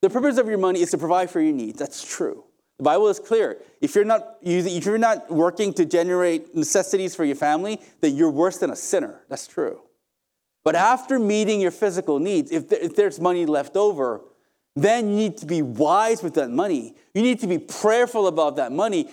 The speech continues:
You gotta ask God, "How do you want me to spend this money?" You do need to ask God that question.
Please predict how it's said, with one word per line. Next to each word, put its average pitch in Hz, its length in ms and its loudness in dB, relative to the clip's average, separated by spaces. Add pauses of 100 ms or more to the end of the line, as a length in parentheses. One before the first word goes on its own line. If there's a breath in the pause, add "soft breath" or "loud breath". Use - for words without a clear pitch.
(120)
You 196 140 0
gotta 220 260 2
ask 196 380 -2
God, 185 240 2
"How 240 380 2
do 214 160 -6
you 240 120 2
want 170 360 0
me 160 100 2
to 165 80 -2
spend 123 340 -4
this 151 200 -2
money?" 180 360 -2 (200 loud breath)
You 190 120 2
do 185 380 2
need 311 140 2
to 175 80 0
ask 131 200 -4
God 120 200 -2
that 113 160 -4
question. 110 440 -12